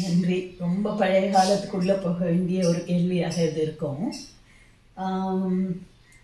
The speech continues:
ஆயிரத்தி தொள்ளாயிரத்தி எண்பதுகள்ல கிட்டத்தட்ட இருபது வயது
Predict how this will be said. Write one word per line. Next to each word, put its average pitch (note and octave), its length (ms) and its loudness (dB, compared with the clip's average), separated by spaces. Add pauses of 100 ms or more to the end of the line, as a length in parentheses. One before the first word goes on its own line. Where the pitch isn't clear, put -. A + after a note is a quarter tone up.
(1500)
ஆயிரத்தி A#3+ 380 6
தொள்ளாயிரத்தி A#3 580 4 (100)
எண்பதுகள்ல G3+ 920 6 (340)
கிட்டத்தட்ட E3+ 480 -8 (360)
இருபது F#3 380 -4
வயது F#3+ 380 0